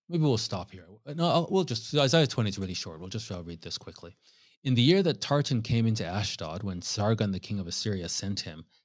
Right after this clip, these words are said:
and fought against Ashdod and took it," so this is a historical battle,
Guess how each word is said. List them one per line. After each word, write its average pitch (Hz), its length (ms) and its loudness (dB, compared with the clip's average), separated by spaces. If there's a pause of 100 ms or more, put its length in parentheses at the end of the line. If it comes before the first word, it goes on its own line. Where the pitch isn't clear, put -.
(160)
and 95 120 -10
fought 123 300 4
against 98 380 -2
Ashdod 92 500 -4
and 82 240 -10
took 113 220 -2
it," 82 160 -6
so - 80 -6
this 90 180 -2
is 87 120 -2
a 85 100 0
historical 95 560 -4
battle, 87 420 -10